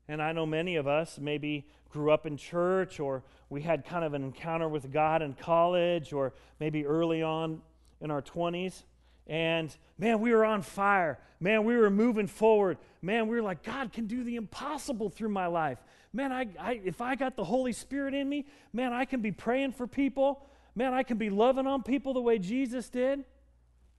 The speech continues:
and be a part of his unfolding story. But as life kind of happens, as life hits us, our expectations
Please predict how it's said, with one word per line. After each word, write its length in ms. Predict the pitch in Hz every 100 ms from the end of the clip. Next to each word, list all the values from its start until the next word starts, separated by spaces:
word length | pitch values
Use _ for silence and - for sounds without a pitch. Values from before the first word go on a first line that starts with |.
| _ _ _ _ _ _ _ _ 127
and 100 | 127
be 100 | 185
a 60 |
part 340 | 180 214 208 185
of 80 |
his 140 | 170 165
unfolding 560 | 185 165 202 196 175
story. 500 | 143 - 196 208 165
But 140 | 143 156
as 180 | 156 139
life 560 | 151 185 196 - - - _ _ -
kind 220 | 180 170
of 60 |
happens, 520 | 135 175 196 151 123 127
as 180 | 127
life 360 | 147 165 156 - _ _ _ _
hits 500 | 208 208 - - - -
us, 480 | 143 123 - - - _ _ _ _ _ _ _ _ 135
our 140 | 156
expectations 1080 | 170 - 160 - 190 196 196 147 117 -